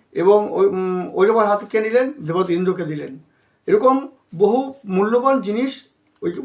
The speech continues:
ওই, ওইখান থেকে উঠে সবগুলো ব্য-, ব্যক্ত করতে গেলে তো অনেক দেরি হয়ে যাবে। সেই জন্য তারপরে, মানে, লাস্টে উঠেছিলেন এই, মানে, অমৃতের কলস,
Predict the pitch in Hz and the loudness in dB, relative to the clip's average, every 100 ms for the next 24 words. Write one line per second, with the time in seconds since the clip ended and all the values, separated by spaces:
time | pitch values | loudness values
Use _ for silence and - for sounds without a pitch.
0 | 180 190 - 185 202 214 208 196 190 - | -2 -2 0 -2 -2 -8 -2 0 0 -2
1 | 202 - 190 214 185 180 170 180 208 208 | -8 -8 -4 -2 -2 -4 -4 -8 -6 -6
2 | 208 202 208 196 190 202 - 185 147 180 | -4 -2 -2 -2 -4 -8 -16 -14 -6 -4
3 | 202 233 262 185 180 170 202 247 277 - | -2 -4 -6 -6 -4 0 0 0 -4 -8
4 | - - _ _ - 170 185 233 294 330 | -20 -20 _ _ -2 0 0 -4 -4 -6
5 | _ _ - 156 165 165 165 190 247 - | _ _ -8 -4 -2 -2 0 0 0 -6
6 | 226 220 226 233 262 302 - _ - 170 | -4 -4 -4 -4 -4 -4 -8 _ -6 4
7 | 202 254 254 _ _ _ - 160 170 175 | 4 4 -6 _ _ _ -4 0 0 -2
8 | 170 - _ - 202 240 - 233 202 160 | -6 -10 _ -4 0 0 0 -2 0 -2
9 | 143 | -2